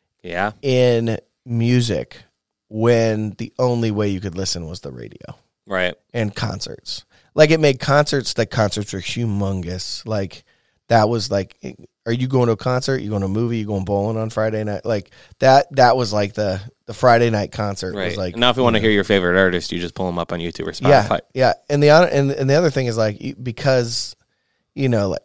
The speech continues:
Speaker 2: I will say this, I, w-, when, in the next podcast we're gonna talk about, we went to a Crowder concert, uh,
Speaker 1: That's
Speaker 2: Crowder
Speaker 1: cool.
Speaker 2: and TobyMac, and it was awesome. But, like,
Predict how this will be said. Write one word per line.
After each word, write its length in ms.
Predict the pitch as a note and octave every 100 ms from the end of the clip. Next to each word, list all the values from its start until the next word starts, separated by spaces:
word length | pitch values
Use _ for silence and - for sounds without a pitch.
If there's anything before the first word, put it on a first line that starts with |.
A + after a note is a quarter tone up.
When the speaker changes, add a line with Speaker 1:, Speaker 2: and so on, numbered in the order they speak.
| -
Speaker 2:
I 240 | C#3 D#3+
will 180 | C#3 G#2+
say 200 | - G#2
this, 220 | F#2+ F2
I, 260 | G2 G2+ G2 _
w-, 240 | A#2+ B2 C3+
when, 240 | A#2 A#2+
in 200 | B2 C3
the 80 | B2+
next 240 | A#2+ -
podcast 420 | A2+ G2 G#2 F#2 F#2+
we're 60 |
gonna 120 | F2+
talk 200 | E2+ F#2
about, 300 | F2+ E2 D#2
we 120 | D#2+ F#2+
went 220 | F2+ -
to 80 | -
a 40 |
Crowder 300 | G2 F2+ F#2
concert, 440 | F#2+ - F2 C#2 - _ _ -
uh, 40 |
Speaker 1:
That's 100 | -
Speaker 2:
Crowder 300 | - G#2+ F#2+
Speaker 1:
cool. 80 | F#2
Speaker 2:
and 80 | E2
TobyMac, 480 | G#2+ F#2+ F#2+ F#2 -
and 160 | D#2 C2
it 60 |
was 140 | A#1+ F#2
awesome. 400 | E2 F#2+ - F#2+ _ _ _ _ _
But, 100 | C#3+
like, 320 | D#3 C3+ A#2